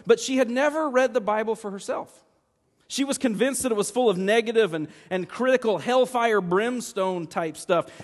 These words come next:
In fact, she called it the fire book, and she was afraid that if she ever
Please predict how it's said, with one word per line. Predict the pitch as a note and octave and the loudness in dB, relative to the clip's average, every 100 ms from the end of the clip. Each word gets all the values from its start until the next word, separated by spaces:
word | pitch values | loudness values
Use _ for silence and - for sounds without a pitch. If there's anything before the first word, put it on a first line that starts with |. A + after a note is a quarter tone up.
| - | -4
In | G3+ | 2
fact, | A3 - | 2 0
she | B3+ | -6
called | - B3+ D4+ D4 | 0 4 6 6
it | C4+ - - - - | 4 0 -20 -14 -6
the | G#3 | -6
fire | - B3 C#4 C4+ | -2 2 4 4
book, | G#3+ D#3+ - - _ _ | 4 4 2 -20 _ _
and | F#3+ F#3+ | -6 -4
she | C4+ | -2
was | D4 C4+ | 0 0
afraid | A3+ C4 D4+ E4+ C#4+ | 0 4 6 6 4
that | C4 | 0
if | A3 | 0
she | C4 B3 | 2 6
ever | D#4 D4 A3+ | 6 6 0